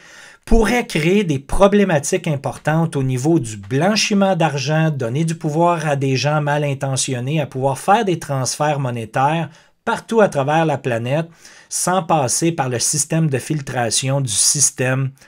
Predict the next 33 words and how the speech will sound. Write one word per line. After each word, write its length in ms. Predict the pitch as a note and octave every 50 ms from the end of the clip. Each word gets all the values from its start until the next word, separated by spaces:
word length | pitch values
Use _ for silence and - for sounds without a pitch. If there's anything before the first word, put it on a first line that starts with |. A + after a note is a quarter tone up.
| _ - - - _ -
actuel. 800 | - D#3+ D#3+ E3 - - - - B2+ B2 A#2+ A#2+ B2+ B2 A2+ G#2 - - - - - - - _ _ _ _ _ _ _ - -
Et 120 | C3+ C3+
question 400 | - D#3 D3+ - - G3+ G#3 G#3
de 100 | D#3+ C#3+
bien 300 | C3+ B2+ C#3 E3 F#3+ F#3+
apporter 560 | F3+ D3+ - D3+ B2+ - - - D#3+ E3 D#3+
de 100 | C#3+ C3
la 180 | A#2+ A#2+ A#2+ A#2+ A#2+
crédibilité 840 | - - D3 E3+ E3 D#3 E3+ D#3 C#3 C3 B2+ B2+ B2 - D3+ D#3
à 60 | D3+ C#3
leur 180 | B2+ A#2 A2+
discours, 640 | A#2+ A#2 A#2 A#2 A2+ - - - C3+ D3+ E3 D#3+ D3
les 240 | C3+ B2 B2+ C3
deux 240 | B2+ C3 D3+ D#3+ F3+
nous 260 | E3+ D#3+ C3+ A#2 A2
ont 140 | B2+ A#2+ A#2+
rappelé 480 | A2+ A2+ C#3 D3 C#3+ C#3+ D#3 D3 D3+ D#3
fièrement 720 | D#3 - - D#3+ F3 F3+ F3+ D3+ C3+ B2+ A#2 A#2+ C3+ C#3 C3+ - - _ _ -
à 80 | C3+ C#3
quel 260 | C3+ - D#3 D#3 C#3
point 240 | - E3 F3+ F#3+ F#3
les 140 | D#3 B2+ A#2
devises 400 | A#2+ C3+ C3+ C3+ C#3+ D#3 C#3 B2
digitales 540 | A2+ A2 A#2+ A2+ - C#3 C3 C#3 D3+ D3
n'étaient 300 | C3+ B2+ B2+ B2 - D3
pas 220 | C#3 C#3 F3 F#3 -
adossées 680 | - C#3+ C3+ B2+ C3+ B2 B2+ B2+ - - D3+ D#3+ D#3 -
à 120 | - C#3 B2+
rien 360 | A2+ B2 B2 B2 C3 C#3 C#3
de 100 | C#3 C3 - -
tangible, 640 | - C3 B2 B2 A#2+ A2 G2+ A#2 A#2 G#2+ F#2+ G2+ G2+ _ _ _ _ _ -
n'est-ce 240 | A2 G#2+ G#2 -
pas ? 380 | - - A#2 A2+ C3 C3+ C3+ _